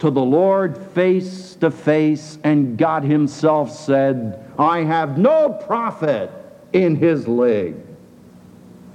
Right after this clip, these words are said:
then focus your attention, as I do, upon his family. That's where it started.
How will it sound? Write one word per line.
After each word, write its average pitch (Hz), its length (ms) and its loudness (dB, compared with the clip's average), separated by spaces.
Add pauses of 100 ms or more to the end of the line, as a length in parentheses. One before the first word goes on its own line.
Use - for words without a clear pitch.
(1300)
then 139 260 4
focus 165 560 0
your 151 180 2
attention, 135 720 0
as 120 360 0
I 120 240 0
do, 87 540 -2 (2250)
upon 117 360 0
his 110 200 -2
family. 92 560 -6 (1800)
That's 107 320 0
where 101 200 2
it 92 120 -2
started. 87 480 -2